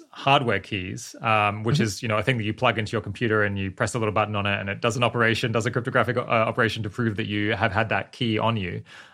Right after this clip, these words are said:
Speaker 1: I think that there's a bunch of different ways that that's a whole lot better, but one of them is that it's a lot,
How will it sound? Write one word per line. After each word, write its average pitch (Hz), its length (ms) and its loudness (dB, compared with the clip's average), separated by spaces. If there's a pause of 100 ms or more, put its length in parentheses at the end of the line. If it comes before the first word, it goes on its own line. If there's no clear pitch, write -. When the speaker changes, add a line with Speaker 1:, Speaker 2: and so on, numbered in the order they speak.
(180)
Speaker 1:
I 156 120 6
think 220 140 6
that 160 40 -8
there's 165 140 4
a 151 40 4
bunch 180 200 4
of 147 60 0
different 127 200 0
ways 120 140 4
that 117 100 -6
that's 123 160 2
a 110 60 0
whole 110 180 2
lot 101 220 -2
better, 113 340 4
but 120 140 -4
one 156 100 8
of 160 80 4
them 131 140 2
is 113 80 -2
that 113 120 0
it's - 120 -8
a 110 60 0
lot, 131 420 2